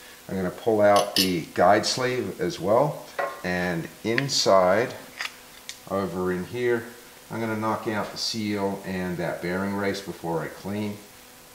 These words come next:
These bearing races we're going to replace, but I'll knock them out once I've cleaned everything up. So to remove the clutch assembly or the clutch fork and shaft, I'm gonna drive this roll pin. And what I have to do is get it started right here,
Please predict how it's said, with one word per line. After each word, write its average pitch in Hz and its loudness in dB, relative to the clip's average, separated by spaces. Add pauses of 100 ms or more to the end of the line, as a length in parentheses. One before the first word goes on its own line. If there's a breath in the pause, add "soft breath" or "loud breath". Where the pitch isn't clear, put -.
These 117 -4
bearing 120 2
races 110 -2
we're 98 -4
going 95 -2
to 85 -4
replace, 98 -2
but - -6
I'll 82 0
knock 87 -2
them 85 -4
out 80 -4
once 76 -10
I've - -8
cleaned 82 -8
everything - -6
up. - -4 (400)
So 135 -4
to 131 0
remove 156 6
the 135 2
clutch - 4 (300)
assembly 107 0
or 90 2
the 82 -4
clutch 101 2
fork 87 0
and 95 0
shaft, - 0
I'm 107 -4
gonna 147 0
drive 98 4
this 95 -2
roll 87 4
pin. - -6 (460 loud breath)
And 107 -2
what 123 10
I 123 8
have 135 0
to - -6
do 135 4
is 104 0
get 127 6
it 101 2
started 135 6
right 104 6
here, 98 2